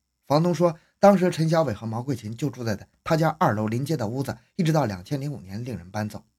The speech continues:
房东说，陈小伟和毛桂琴是两人一起走的。他当时还问了一句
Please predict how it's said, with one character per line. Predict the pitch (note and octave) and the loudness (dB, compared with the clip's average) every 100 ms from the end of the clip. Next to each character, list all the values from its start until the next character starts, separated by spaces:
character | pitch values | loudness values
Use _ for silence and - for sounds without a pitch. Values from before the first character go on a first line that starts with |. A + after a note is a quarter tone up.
| _ _ _ _ _ _ | _ _ _ _ _ _
房 | - A2 | -4 0
东 | A2 | 0
说， | G#2+ G#2+ G#2 _ _ _ _ - | 0 -4 -6 _ _ _ _ 2
陈 | F3+ | 6
小 | F#3 F#3 | 6 6
伟 | C#3+ | 4
和 | A#2+ | 0
毛 | B2+ C#3+ | -4 -2
桂 | D3+ | -4
琴 | A#2+ B2 | -4 -6
是 | C#3 | -6
两 | A2+ F2+ | -4 -6
人 | F#2 A#2+ - | -8 -12 -8
一 | C3+ | -8
起 | - | -4
走 | B2 A#2 - | -4 -4 -10
的。 | _ _ _ _ _ | _ _ _ _ _
他 | - | 2
当 | F#3+ G3 | 4 4
时 | |
还 | F3 E3+ | 2 2
问 | F#3+ | 2
了 | B2+ | 0
一 | A2 | -2
句 | B2+ G2+ | -4 -8